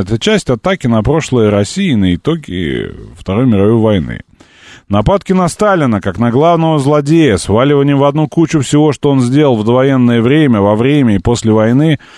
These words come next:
это ведь тоже часть той самой атаки на наше прошлое, на итоги Второй мировой войны. Вот такая полная цитата. Вот, значит, и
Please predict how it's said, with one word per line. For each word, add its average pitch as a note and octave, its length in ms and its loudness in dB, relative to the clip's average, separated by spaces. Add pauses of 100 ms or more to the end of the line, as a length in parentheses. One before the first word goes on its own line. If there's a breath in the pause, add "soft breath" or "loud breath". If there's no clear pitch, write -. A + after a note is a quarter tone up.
(200 loud breath)
это G2 180 0
ведь B2 160 0
тоже F3+ 360 2
часть E3+ 340 0
той C3+ 140 2
самой C#3 420 0
атаки B2+ 520 -2
на G#2 180 0
наше G#2+ 280 -2
прошлое, A#2 520 0
на F2 160 0
итоги B2+ 300 -2
Второй F#2 260 -4
мировой G2 420 2
войны. D#2 320 -2
Вот G2 180 -2
такая A2+ 320 0
полная F#2 540 0 (420 loud breath)
цитата. A2+ 600 -2 (680 loud breath)
Вот, F#2 240 -2
значит, A2+ 560 -2
и D#3 600 2